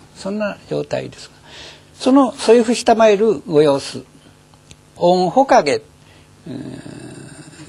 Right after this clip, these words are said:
油火の光が、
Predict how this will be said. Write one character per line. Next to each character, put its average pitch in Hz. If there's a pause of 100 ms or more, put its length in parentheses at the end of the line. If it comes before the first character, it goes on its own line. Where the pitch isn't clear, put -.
(1900)
油 180
火 185
の 185 (340)
光 190
が、 120